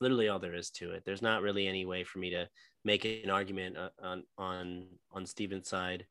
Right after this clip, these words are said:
Granted, um, he got some really great shots in there, uh, against Gilbert and whatnot,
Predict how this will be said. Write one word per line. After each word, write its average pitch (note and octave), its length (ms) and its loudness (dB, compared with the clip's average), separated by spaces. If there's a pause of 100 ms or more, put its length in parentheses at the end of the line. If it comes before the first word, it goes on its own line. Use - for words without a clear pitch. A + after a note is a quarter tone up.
(720)
Granted, A2+ 440 4 (520)
um, F#2+ 380 -4 (180)
he G#2+ 100 -10
got G#2+ 140 -2
some G#2 140 -2
really A2 180 4
great G#2+ 180 2
shots G2+ 300 0
in F#2+ 60 -4
there, F#2 340 -6 (280)
uh, F2+ 180 -4
against F2+ 360 -8
Gilbert F2 420 -2
and F2+ 100 -6
whatnot, E2+ 380 -4